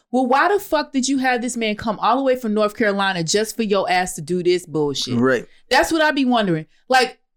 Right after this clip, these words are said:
Speaker 1: I be sit-, I remember
Speaker 2: Oh, the,
Speaker 1: sitting
Speaker 2: the
Speaker 1: in
Speaker 2: Pentagon project. They took him off of that. That's what it was.
Speaker 1: Yeah, big, big, big dollar project.
Speaker 2: Mm-hmm.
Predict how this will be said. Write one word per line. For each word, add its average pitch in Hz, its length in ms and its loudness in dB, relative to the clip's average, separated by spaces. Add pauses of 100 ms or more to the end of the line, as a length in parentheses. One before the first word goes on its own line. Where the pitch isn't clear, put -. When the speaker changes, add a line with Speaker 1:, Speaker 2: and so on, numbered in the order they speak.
(120)
Speaker 1:
I 320 100 4
be 339 100 6
sit-, 320 320 0
I 269 140 4
remember 320 320 0
Speaker 2:
Oh, 294 100 6
the, - 80 2
Speaker 1:
sitting 262 180 0
Speaker 2:
the 269 40 0
Speaker 1:
in 247 80 -2
Speaker 2:
Pentagon 127 600 -2
project. 113 340 -4
They 113 60 -14
took 123 160 -4
him 123 100 2
off 117 160 -2
of 113 80 -8
that. 113 180 -6
That's 113 200 -16
what 113 80 -14
it - 20 -12
was. - 240 -16
Speaker 1:
Yeah, 220 360 4
big, 180 520 -2
big, 220 340 0
big 208 240 0
dollar 185 540 0 (140)
project. 160 640 -2 (340)
Speaker 2:
Mm-hmm. 113 220 -8